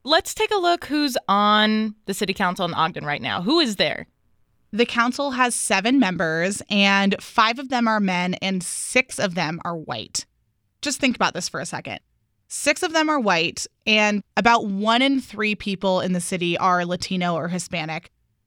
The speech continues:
Speaker 2: but just one council member out of seven is. And two of the seven members are women, but women make up about half the population.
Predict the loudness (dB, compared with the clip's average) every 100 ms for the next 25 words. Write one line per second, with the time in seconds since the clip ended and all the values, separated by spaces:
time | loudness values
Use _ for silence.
0 | _ 2 2 2 0 2 4 4 4 4
1 | 2 2 2 2 2 2 0 -2 -2 -2
2 | -2 -6 -10 -12 -12 -14 _ _ _ _
3 | _ -2 2 2 2 -4 _ _ -4 0
4 | 2 2 0 2 0 0 0 0 -2 -4
5 | -4 -4 -4 -2 -2 -2 -6 -10 -14 _
6 | _ _ 4 4 4 2 4 6 4 4
7 | 2 0 0 0 -2 -2 0 -2 -6 -6
8 | -6 -6 -8 -8 -8 -8 -14